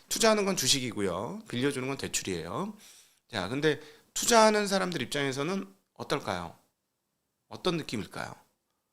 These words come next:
자, 이 부분에 대한 느낌 한번 좀 가져가실 필요가 있습니다.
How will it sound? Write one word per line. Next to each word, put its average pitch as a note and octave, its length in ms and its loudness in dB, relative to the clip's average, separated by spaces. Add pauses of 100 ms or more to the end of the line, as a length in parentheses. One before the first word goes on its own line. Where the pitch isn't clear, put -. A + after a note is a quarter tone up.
(460)
자, G2 420 -6
이 C#3+ 160 -2
부분에 F#3+ 380 2
대한 D#3+ 220 0
느낌 D3+ 300 -4
한번 B2+ 260 -4
좀 C3 100 -6
가져가실 B2 480 -2
필요가 C3 240 -4
있습니다. F#2+ 800 -6